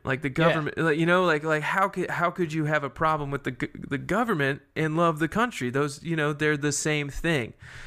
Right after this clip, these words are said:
Speaker 1: And it's, and it, that's, that's almost like a, a, a propagandized mental illness if you can't see those two things as different things. Is, is, so, so I, but I think that's what the country singers are falling into. I
Speaker 2: Oh,
Speaker 1: think,
Speaker 2: yeah, yeah.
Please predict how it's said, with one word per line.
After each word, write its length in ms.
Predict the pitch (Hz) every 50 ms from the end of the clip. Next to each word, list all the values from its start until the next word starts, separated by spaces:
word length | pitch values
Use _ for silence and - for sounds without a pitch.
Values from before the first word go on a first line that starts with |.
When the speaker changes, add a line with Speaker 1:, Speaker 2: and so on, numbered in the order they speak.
| - -
Speaker 1:
And 140 | - - 156 156
it's, 220 | 156 - - - - -
and 220 | - - 117 127 147
it, 140 | 151 139 - -
that's, 280 | - 156 175 175 - -
that's 300 | - - 180 202 196 -
almost 300 | 214 214 196 185 175 -
like 220 | 160 147 143 139 143
a, 680 | 131 123 123 120 - - - 131 123 120 120 131 147 - - - - - - - - - _ _ - - - -
a, 40 |
a 40 | 127
propagandized 1080 | 123 - - 147 139 - 139 131 135 135 131 131 131 131 127 127 123 127 120 120 - - - - _ - - - - - -
mental 400 | - 135 143 139 127 - 131 120
illness 480 | 95 127 127 127 123 117 113 - - -
if 120 | - 127
you 100 | 131 135
can't 360 | 127 - 143 135 131 127 117 - - _ _ _ _ _ - 113 - _ -
see 260 | - - - 160 151
those 260 | 135 139 135 131 127
two 200 | - - 143 135
things 260 | 120 - 135 127 123
as 120 | 120 123 117
different 320 | 120 127 120 - 127 117 -
things. 260 | 131 120 107 - -
Is, 140 | 104 - -
is, 500 | - - - - - 131 147 135 - - - -
so, 260 | 127 - 175 175 - - - - - - - - - - - -
so 100 | - - 170 -
I, 160 | 147 170 175
but 240 | - 160 - 180 165
I 120 | 170 180
think 200 | 175 - 196 160
that's 180 | 160 147 147 151
what 200 | 147 147 139 -
the 320 | 151 143 139 135 131 - -
country 260 | - 208 226 226 196
singers 280 | 139 147 135 123 120 127
are 60 | 120
falling 320 | - 135 120 117 113 113
into. 240 | 120 - - - - - - - - - - - - - - - - - -
I 100 | - 160
Speaker 2:
Oh, 40 |
Speaker 1:
think, 120 | 202 165 147
Speaker 2:
yeah, 120 | 143 139 127
yeah. 140 | 117 104